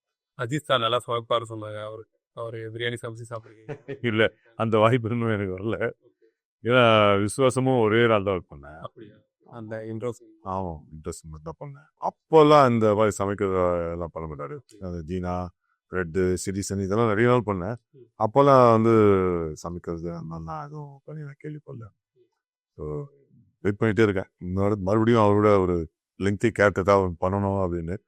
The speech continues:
Speaker 2: அவர் பண்ற ஒவ்வொரு படத்தோட டைரக்டர்கிட்டையும் நான் போய் வாய்ப்பு கேட்டுட்டு தான் இருக்கேன்.
Speaker 1: ஓகே.
Speaker 2: Maybe in the future கிடைக்கலாம்.
Speaker 1: விஜய் சார், அஜித் சார் இந்த மாதிரி பெரிய ஸ்டார் கூட நடிச்சிருக்கீங்க. So அவங்க, அவங்க என்னைக்காவது உங்களை ஞாபகம் வச்சுட்டு அடுத்த படத்துல ஏதாவது சான்ஸ் அவங்க இவரை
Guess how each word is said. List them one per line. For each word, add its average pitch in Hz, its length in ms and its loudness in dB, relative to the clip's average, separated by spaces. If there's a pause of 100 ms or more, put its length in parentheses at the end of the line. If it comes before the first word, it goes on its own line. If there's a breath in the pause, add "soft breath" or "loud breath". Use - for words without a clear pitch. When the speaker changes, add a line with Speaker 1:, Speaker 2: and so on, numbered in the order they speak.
(320)
Speaker 2:
அவர் 90 300 -4
பண்ற 104 260 0
ஒவ்வொரு 113 380 4
படத்தோட 120 440 2
டைரக்டர்கிட்டையும் 127 540 4
நான் 113 120 4
போய் 113 140 0
வாய்ப்பு 101 280 2
கேட்டுட்டு 110 200 -2
தான் 104 140 0
இருக்கேன். 95 300 -6 (180)
Speaker 1:
ஓகே. - 220 -20 (880)
Speaker 2:
Maybe 90 180 -10
in 87 100 -8
the 82 60 -10
future 85 340 -8 (240)
கிடைக்கலாம். 76 460 -18
Speaker 1:
விஜய் 127 220 -4
சார், 127 240 0
அஜித் 117 180 0
சார் 117 240 -2
இந்த 113 100 -4
மாதிரி 113 180 -4
பெரிய 123 180 -2
ஸ்டார் 120 280 2
கூட 123 140 -2
நடிச்சிருக்கீங்க. 110 680 -8 (600)
So 139 280 2
அவங்க, 147 180 2
அவங்க 127 420 0
என்னைக்காவது 135 400 2
உங்களை 120 320 0
ஞாபகம் 123 380 0
வச்சுட்டு 117 200 -8
அடுத்த 120 320 -2
படத்துல 123 220 -4
ஏதாவது 120 280 -6
சான்ஸ் 117 360 -14
அவங்க 113 320 -8
இவரை 113 280 -8